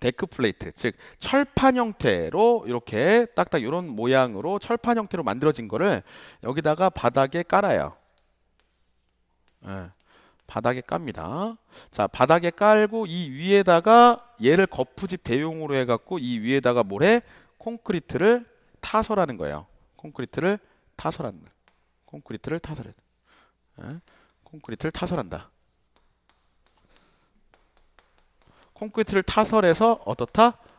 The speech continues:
바닥판을 형성하는 거. 이게 뭐다? 자, 철골에 대한 데크 플레이트를 활용한 철골 구조 바닥판이라고 보시면 됩니다. 자, 그래서 삼 번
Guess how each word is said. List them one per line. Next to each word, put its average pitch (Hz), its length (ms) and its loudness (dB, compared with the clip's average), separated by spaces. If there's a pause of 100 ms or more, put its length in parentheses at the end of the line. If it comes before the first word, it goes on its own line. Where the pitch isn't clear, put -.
(180)
바닥판을 185 840 4
형성하는 196 560 -4
거. 87 200 -2 (280)
이게 127 240 0
뭐다? 147 360 2 (380)
자, 82 360 -8
철골에 214 540 -4
대한 101 280 -2
데크 156 260 0
플레이트를 185 520 -2
활용한 196 560 0 (260)
철골 220 420 -4
구조 175 260 -12
바닥판이라고 117 760 -6
보시면 104 460 -14
됩니다. 120 480 -10 (400)
자, - 160 6
그래서 233 200 4
삼 269 220 0
번 135 220 4